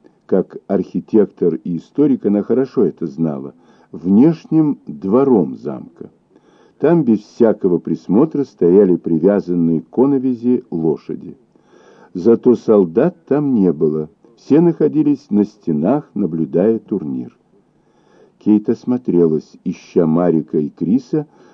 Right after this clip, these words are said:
но не увидела их. Не представляя себе, что делать дальше, она вошла в дверь, ведущую в большой зал. Слева находилась винтовая лестница.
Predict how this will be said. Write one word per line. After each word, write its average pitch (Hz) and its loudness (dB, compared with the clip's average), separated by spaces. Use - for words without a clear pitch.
но 101 4
не 151 4
увидела 90 2
их. 67 -6
Не 104 4
представляя 107 4
себе, 98 2
что 98 -4
делать 90 2
дальше, 147 0
она 92 0
вошла 85 -2
в 80 -10
дверь, 113 2
ведущую 104 -2
в 101 -6
большой 87 -2
зал. 76 -8
Слева 156 4
находилась 139 4
винтовая 104 4
лестница. 87 -2